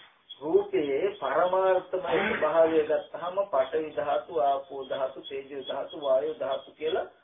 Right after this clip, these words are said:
ස්වභාව හතරක්. මේ රූපයේ ස්වභාවය පවා අවබෝධ කරගන්න වෙන්නේ හරියම දුෂ්කරව. අපිට හිතෙන රූපේ බොහොම පහසුයි කියලා නේද?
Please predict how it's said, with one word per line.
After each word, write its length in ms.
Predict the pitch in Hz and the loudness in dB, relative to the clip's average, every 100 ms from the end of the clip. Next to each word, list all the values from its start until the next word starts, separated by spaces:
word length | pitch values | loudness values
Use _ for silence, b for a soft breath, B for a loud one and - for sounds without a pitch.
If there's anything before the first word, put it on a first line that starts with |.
| B B - | B B 0
ස්වභාව 440 | 196 208 208 165 | 6 8 8 6
හතරක්. 420 | 143 131 - - - _ - - _ _ - - _ _ _ - | 4 0 -4 -6 -16 _ -20 -20 _ _ -20 -20 _ _ _ -10
මේ 220 | 165 190 | -4 -4
රූපයේ 680 | 160 143 170 - 196 208 214 | -4 -8 -10 -2 0 0 -2
ස්වභාවය 800 | - 135 143 143 180 196 196 208 208 | -8 -6 -6 -4 0 2 2 0 -2
පවා 400 | 190 196 180 - - _ _ _ _ _ _ _ - | 0 2 2 0 -10 _ _ _ _ _ _ _ -4
අවබෝධ 540 | 135 165 175 185 185 | 0 0 0 -2 -2
කරගන්න 480 | 180 175 170 180 175 - | -2 -4 -2 -2 -2 -6
වෙන්නේ 420 | 185 185 202 190 | -6 -6 -8 -10
හරියම 640 | - 143 165 185 214 240 233 | -10 -10 -6 -6 -2 2 2
දුෂ්කරව. 580 | 185 - - 123 101 - _ _ _ - - _ _ _ - _ _ _ - - _ - | 2 -2 -2 -4 -4 -12 _ _ _ -20 -20 _ _ _ -20 _ _ _ -20 -20 _ -2
අපිට 340 | 143 196 202 | 0 0 -2
හිතෙන 360 | 190 185 - 202 | 0 0 0 -4
රූපේ 460 | 160 165 - 196 | -4 -4 2 2
බොහොම 300 | 165 160 196 202 | 2 0 2 2
පහසුයි 480 | 175 170 185 208 196 | 0 0 -2 -2 -4
කියලා 260 | 170 151 | 0 2
නේද? 240 | 160 165 | 2 -2